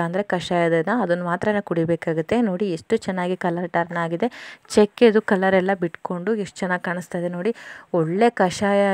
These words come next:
ಇದು. ನಮಗೆ ಎಷ್ಟೇ ಕೆಮ್ಮಿದ್ರೂ ಕೂಡ ರಿಲೀಫ್ ಮಾಡುತ್ತೆ. ಇದಕ್ಕೆ ನಾನಿವಾಗ ಇನ್ನೂ ಎರಡು ಇಂಗ್ರೀಡಿಯೆಂಟ್ಸ್ನ ಸೇರಿಸಿದೆ. ನೋಡಿ, ಎಷ್ಟು ಚೆನ್ನಾಗಿ ಇವಾಗ್ಲೇ ರೆಡಿಯಾಗಿದೆ. ಇದಕ್ಕೆ ಮತ್ತೆ ನಾನು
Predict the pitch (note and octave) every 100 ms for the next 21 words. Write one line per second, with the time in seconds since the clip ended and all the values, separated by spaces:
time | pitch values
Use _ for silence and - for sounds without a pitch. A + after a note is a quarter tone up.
0 | F#3 F3 E3+ F3+ E3+ E3+ F3+ F#3 E3 -
1 | G#3+ G#3+ - F3+ F#3+ F#3 F3+ F3+ F3+ G#3
2 | G3 F3 F3 F3+ E3 D#3+ A3+ A#3+ - -
3 | - _ A#3+ B3 A#3+ A#3 A3 G3 F#3 F3+
4 | A#3 A#3+ G3 G#3 F#3 F3 F3 G3 G3 F#3
5 | E3+ F#3 F#3 F3 F3 F3 E3+ F#3 A3 G#3+
6 | F3 G3+ G3+ D3+ - - E3+ F3 F3+ E3
7 | E3+ F3 F3 F3+ A3+ F3+ E3 F3 E3 D#3
8 | G3 C4 - - - - - _ _ _
9 | - A3 A3+ - B3 G3 F3+ A3 G#3 F#3